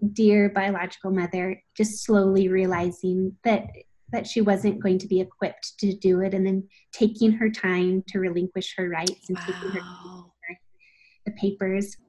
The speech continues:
Speaker 1: which was fine. You know, I wouldn't wanna rush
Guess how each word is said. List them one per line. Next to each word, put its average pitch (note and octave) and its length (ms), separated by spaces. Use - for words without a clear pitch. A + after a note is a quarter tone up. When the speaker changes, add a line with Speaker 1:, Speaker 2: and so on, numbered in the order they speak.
Speaker 1:
which C#4 200
was D#4 180
fine. A3 560
You G3+ 80
know, G#3+ 140
I A3 120
wouldn't A3 260
wanna G3+ 240
rush F#3 460